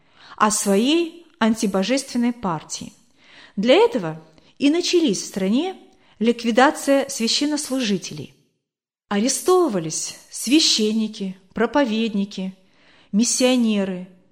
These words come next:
и просто верующие люди. Этих людей, как правило, не содержали долго в лагерях.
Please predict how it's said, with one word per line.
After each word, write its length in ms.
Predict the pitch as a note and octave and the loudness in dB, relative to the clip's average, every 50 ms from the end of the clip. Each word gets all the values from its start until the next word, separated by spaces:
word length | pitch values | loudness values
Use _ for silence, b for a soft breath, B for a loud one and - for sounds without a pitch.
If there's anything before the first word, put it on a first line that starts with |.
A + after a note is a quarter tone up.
| _ _ _ _ | _ _ _ _
и 80 | G3+ | -6
просто 480 | F#3+ - - B3 D4+ F4+ G4 - - A3 | -4 -2 2 2 4 2 2 0 0 -2
верующие 600 | G3 F#3 G#3 G#3 A3 A#3 A#3 - - - A#3 A3 | 0 2 2 0 0 0 -2 -4 -4 -4 -4 -4
люди. 400 | G#3+ G#3+ G3 F#3 E3+ - B2+ - - - _ _ _ b b b b b b b b b - | -4 -4 -4 -4 -6 -8 -12 -16 -16 -20 _ _ _ b b b b b b b b b -2
Этих 340 | B3+ A#3 A3 A3+ G#3 - - | -2 -2 -2 -2 -6 -6 -6
людей, 380 | G#3 G#3 G3 B3 D#4 E4+ F4 | -6 -2 0 2 2 2 2
как 260 | E4+ - A3+ G#3+ - | 0 -2 -4 -4 -4
правило, 500 | - G#3+ G3 F3+ E3+ E3 E3 E3 C#3+ D3+ b b b b b b b - | -4 -4 -4 -4 -4 -6 -10 -10 -12 -16 b b b b b b b -2
не 140 | G#3 A#3 C#4 | 0 0 0
содержали 680 | - D4+ D4+ C4 D4+ D#4+ D#4+ D4+ D#4+ C#4+ A3+ G3 F3+ | 0 -2 0 2 0 0 2 2 0 0 0 0 -2
долго 340 | F3 F3 F#3 F#3 F3 F3 F3+ | -2 -2 -4 -4 -4 -6 -10
в 60 | F3 | -10
лагерях. 580 | F#3 F#3+ F#3 - - F#3+ F#3 E3 D3+ D#3+ - | -10 -12 -10 -8 -8 -6 -6 -8 -8 -12 -16